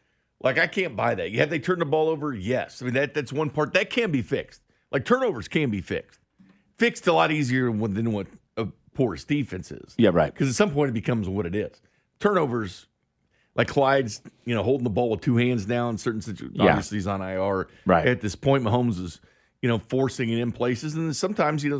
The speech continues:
Speaker 1: Marcus Kemp bounce off your hands.
Speaker 2: Yeah, there's been a
Speaker 1: Tyreek
Speaker 2: couple,
Speaker 1: Hill
Speaker 2: there's been a
Speaker 1: bounce off
Speaker 2: couple
Speaker 1: your
Speaker 2: of
Speaker 1: hands.
Speaker 2: those.
Speaker 1: And you can't do anything as a quarterback but put, put a football in somebody's hands. I mean, that's
Speaker 2: Right,
Speaker 1: what,
Speaker 2: yeah,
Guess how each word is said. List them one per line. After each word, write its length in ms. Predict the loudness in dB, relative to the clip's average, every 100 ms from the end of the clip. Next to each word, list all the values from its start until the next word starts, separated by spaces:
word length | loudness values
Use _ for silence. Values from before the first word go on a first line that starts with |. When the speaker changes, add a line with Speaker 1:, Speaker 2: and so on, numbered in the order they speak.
| -2
Speaker 1:
Marcus 340 | -2 -2 -8
Kemp 260 | -6 -4 -2
bounce 260 | -2 0
off 160 | -2 -4
your 100 | -4
hands. 400 | -2 -2 -4 -2
Speaker 2:
Yeah, 240 | 2 4 6
there's 200 | 6 8
been 120 | 6
a 40 |
Speaker 1:
Tyreek 60 | 8
Speaker 2:
couple, 120 | 6
Speaker 1:
Hill 160 | 8 6
Speaker 2:
there's 120 | 8
been 80 | 8
a 40 |
Speaker 1:
bounce 180 | 6 4
off 60 | 2
Speaker 2:
couple 140 | 4
Speaker 1:
your 80 | 4
Speaker 2:
of 40 | 6
Speaker 1:
hands. 340 | 4 2 -2
Speaker 2:
those. 40 | -14 -4
Speaker 1:
And 100 | -2
you 60 | 0
can't 220 | 0 2
do 100 | 2
anything 260 | 2 0
as 120 | -2 -2
a 20 |
quarterback 440 | -2 0 0 -2
but 120 | -4 -4
put, 320 | -4 -6 _
put 120 | -2
a 60 | -2
football 360 | -2 -2 -2 -2
in 80 |
somebody's 340 | -2 -4 -4 -6
hands. 420 | -6 -6 -8 -8
I 40 |
mean, 100 | -6
that's 80 | 0
Speaker 2:
Right, 160 | 2 2
Speaker 1:
what, 80 |
Speaker 2:
yeah, 100 | 2